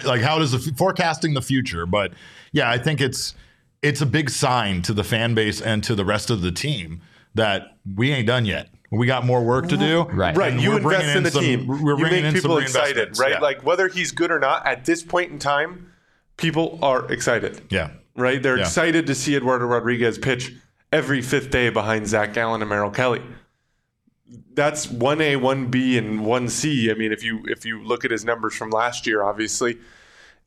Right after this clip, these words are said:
Speaker 3: I think that this move is significant because it puts them in a position to have one of the best rotations in baseball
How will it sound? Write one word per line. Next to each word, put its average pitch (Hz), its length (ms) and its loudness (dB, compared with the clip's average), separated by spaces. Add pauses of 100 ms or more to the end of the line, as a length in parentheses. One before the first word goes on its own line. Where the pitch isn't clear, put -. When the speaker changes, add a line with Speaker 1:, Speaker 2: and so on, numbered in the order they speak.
(240)
Speaker 3:
I 139 180 2
think 151 300 -4
that 127 100 -6
this 127 180 0
move 123 180 0
is 110 120 -2
significant 107 600 -2 (680)
because 123 320 -2
it 131 120 -2
puts 170 240 -2
them 156 160 0
in 147 60 4
a 139 60 0
position 131 720 -2 (340)
to 135 160 -2
have 127 260 0
one 120 140 0
of 113 60 -4
the 110 60 0
best 107 300 -2
rotations 110 500 -2
in 101 100 -4
baseball 101 420 -4